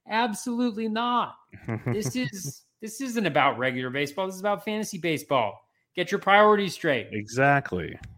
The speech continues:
Speaker 1: All right. After that, all right, let me ask you a question. If I were to ask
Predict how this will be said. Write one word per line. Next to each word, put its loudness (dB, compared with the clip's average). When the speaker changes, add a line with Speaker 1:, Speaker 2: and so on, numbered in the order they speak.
Speaker 1:
All 4
right. 2
After 2
that, 8
all 6
right, 2
let 2
me 4
ask 4
you 2
a 4
question. -8
If -12
I 8
were 6
to 6
ask 2